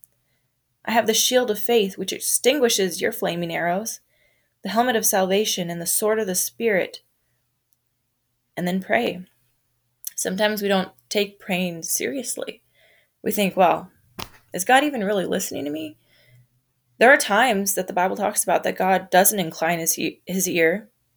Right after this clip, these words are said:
If you're in sin and your heart is hard towards him, and you doubt when you pray, God might not hear you.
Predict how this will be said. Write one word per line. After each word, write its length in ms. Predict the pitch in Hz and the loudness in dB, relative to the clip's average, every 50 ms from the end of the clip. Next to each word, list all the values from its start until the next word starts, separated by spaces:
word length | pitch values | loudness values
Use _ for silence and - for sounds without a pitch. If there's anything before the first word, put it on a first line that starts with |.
| _ - | _ -14
If 100 | 190 - | -8 -4
you're 140 | 120 254 | -2 -2
in 100 | 254 185 | 0 0
sin 360 | 185 - - - - 196 208 208 | 0 2 2 2 2 2 0 0
and 360 | 185 170 165 165 160 170 185 _ _ _ - | -2 -2 -4 -6 -8 -10 -14 _ _ _ -8
your 100 | 160 190 | -6 -4
heart 240 | 185 - 156 180 196 | 0 2 2 2 2
is 120 | 214 208 | 2 0
hard 420 | - 214 214 220 220 226 220 220 - | 0 2 2 4 4 2 0 -4 -6
towards 260 | - 226 233 233 - | -4 -2 -2 -2 0
him, 320 | - 233 240 269 302 320 _ _ _ _ _ _ _ _ _ - | 0 -2 -2 -2 -4 -8 _ _ _ _ _ _ _ _ _ -4
and 100 | 190 196 | -2 0
you 80 | 196 | 0
doubt 300 | 190 - 156 - - - | 2 4 4 4 4 2
when 120 | - 208 214 | 0 -4 -4
you 120 | 226 220 | -4 -4
pray, 400 | - 247 247 254 277 302 302 - _ _ _ _ _ _ _ _ _ _ _ _ _ _ _ _ _ - | 0 2 2 2 2 0 -2 -8 _ _ _ _ _ _ _ _ _ _ _ _ _ _ _ _ _ -2
God 240 | - 165 - 233 | 0 2 2 2
might 160 | 233 202 190 - | 2 0 0 0
not 220 | - - - 185 | -2 -2 -2 -2
hear 140 | 185 202 220 | -4 -2 -2
you. 360 | 220 185 - - - 190 190 | -2 -2 -2 -2 -4 -6 -12